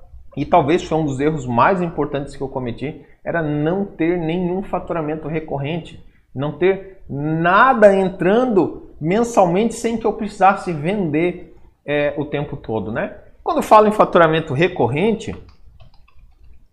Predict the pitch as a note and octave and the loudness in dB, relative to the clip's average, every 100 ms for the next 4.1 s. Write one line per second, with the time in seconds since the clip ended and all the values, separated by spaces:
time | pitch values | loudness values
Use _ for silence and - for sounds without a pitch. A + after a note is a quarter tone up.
0 | _ _ - D3+ - E3 D3 B2+ C3 C3+ | _ _ -6 -4 0 2 4 4 4 4
1 | A#2+ A#2+ F#3 D#3 A2+ F#2+ - - - - | 4 2 2 2 -2 -4 -8 -20 -20 -18
2 | - A#2 A2+ A2+ - C#3 C3+ G3+ A3+ C3+ | -2 0 0 -2 2 2 4 0 0 -2
3 | A#2+ A#2 - F#3+ G3+ - A#2+ F#3+ - - | -4 -6 -2 0 0 -2 0 0 -2 -14
4 | - | -20